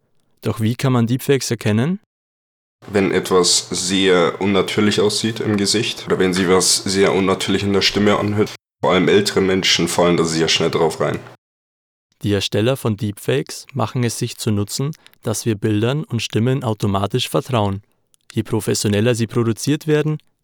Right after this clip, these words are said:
Speaker 1: desto schwerer lassen sie sich entlarven.
Speaker 2: Da kommen tatsächlich schon erschreckende Dinge raus, was man nicht mehr erkennt,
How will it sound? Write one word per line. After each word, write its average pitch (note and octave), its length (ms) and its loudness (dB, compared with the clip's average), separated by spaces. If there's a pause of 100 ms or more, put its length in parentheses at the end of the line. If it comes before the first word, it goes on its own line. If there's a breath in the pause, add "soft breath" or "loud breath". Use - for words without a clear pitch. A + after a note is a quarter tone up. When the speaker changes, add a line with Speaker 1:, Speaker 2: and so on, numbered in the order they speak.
(160)
Speaker 1:
desto A2+ 200 -4
schwerer A2 380 2
lassen G2+ 320 -2
sie A#2 120 -2
sich A2 280 -6
entlarven. G#2+ 640 -2 (960)
Speaker 2:
Da F2+ 320 2
kommen G#2 420 -2
tatsächlich F#2+ 480 -2
schon G2 160 0
erschreckende F#2 480 -2
Dinge F#2+ 280 -2
raus, F#2+ 240 -2
was F2 100 -6
man F#2 140 -4
nicht A2+ 180 -6
mehr - 80 -4
erkennt, - 380 -8